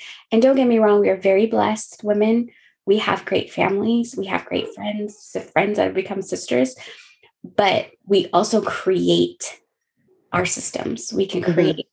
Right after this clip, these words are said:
Speaker 1: whomever. So it might not be your mama. It might not be your sister. It might be your coworker. It might be, um, that lady you see at Zumba every week.
Speaker 2: Mm.
Speaker 1: You have to create your systems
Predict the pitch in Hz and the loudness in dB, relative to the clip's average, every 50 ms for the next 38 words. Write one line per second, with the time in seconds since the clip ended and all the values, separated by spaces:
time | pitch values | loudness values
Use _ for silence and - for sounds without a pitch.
0 | - - 220 233 240 233 - 202 196 185 185 180 170 175 - - - 175 180 220 | -6 0 2 2 4 4 2 2 0 0 0 -2 -4 -4 -6 -4 0 2 4 4
1 | 247 254 277 302 285 294 277 269 254 254 247 208 196 196 190 175 165 160 160 190 | 4 4 4 2 2 2 2 2 2 2 2 2 2 0 0 0 0 0 0 0
2 | 233 262 269 269 262 247 247 240 220 220 - - - - - - - - - - | 2 2 2 2 2 2 0 0 -2 -2 -4 -8 -12 -10 -12 -12 -12 -14 -20 -20
3 | - - - _ - - 202 208 220 233 254 262 226 240 247 247 254 247 247 262 | -20 -20 -14 _ 0 0 2 4 4 4 4 4 4 2 2 2 4 4 4 2
4 | 262 262 - 269 311 339 - - - - - - - 226 - _ _ _ _ _ | 2 0 0 0 0 0 0 -6 -8 -10 -10 -10 -10 -10 -12 _ _ _ _ _
5 | _ _ - - 214 214 208 202 202 214 233 240 226 233 240 240 240 233 233 247 | _ _ -2 0 2 2 4 4 4 4 4 2 2 0 0 2 2 0 0 -2
6 | - - 214 214 220 220 226 226 226 233 - - - 185 220 226 240 233 233 240 | -4 -4 -2 0 2 2 2 0 -2 -4 -8 -6 -2 0 2 4 4 4 4 4
7 | 240 233 233 240 247 240 - - 226 226 226 226 208 202 240 285 294 254 - - | 4 4 2 2 0 0 0 2 2 2 2 2 0 2 4 4 4 4 2 0
8 | - - - 185 180 185 - 175 - 170 170 - - - - - - - - 180 | -2 0 0 0 0 0 -2 -6 -4 -6 -8 -10 -10 -14 -16 -18 -14 -8 -4 0
9 | 170 175 175 185 180 175 175 175 - _ - 220 208 202 - - 233 226 220 - | 2 4 4 4 4 2 0 -4 -8 _ -2 0 0 0 0 0 -2 0 0 0
10 | - 214 208 202 196 196 - - 196 196 196 180 - - 180 175 - - - 226 | 0 2 4 4 2 2 0 0 -2 -4 -4 -4 -4 -4 -4 -6 -6 -2 0 0
11 | 226 233 247 254 262 262 - - | 2 2 2 2 2 0 -2 -6